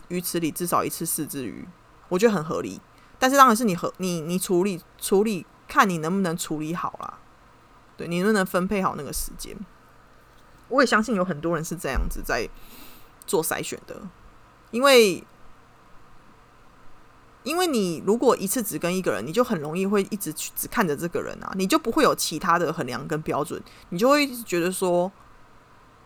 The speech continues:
好像就是他了，然后他做的一个好的事情就会放大，放大到就是怎样，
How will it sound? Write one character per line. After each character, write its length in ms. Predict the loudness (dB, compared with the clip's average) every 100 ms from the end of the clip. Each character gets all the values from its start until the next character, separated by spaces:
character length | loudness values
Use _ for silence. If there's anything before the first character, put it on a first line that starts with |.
| -20 -16 -4
好 100 | -2
像 160 | 0
就 80 | 0
是 140 | 0
他 300 | 0 0 2
了， 360 | 2 0 -2 -4 -10 -4
然 100 | 4
后 40 |
他 120 | 6 8
做 180 | 6
的 160 | 2 0
一 60 | -2
个 80 |
好 180 | -4 -2
的 80 | -2
事 140 | -4
情 160 | -6 -4
就 100 | -2
会 60 | 2
放 260 | 2 2
大， 240 | 0 0 0 -8 -20 -20 -4
放 120 | 0
大 160 | 4 6
到 320 | 6 4 0 -10 -20 -20 -20 -20 -12
就 100 | -6
是 300 | -4 -2 -4 -8 -18 -20 -14
怎 200 | -8 -6
样， 180 | -4 -4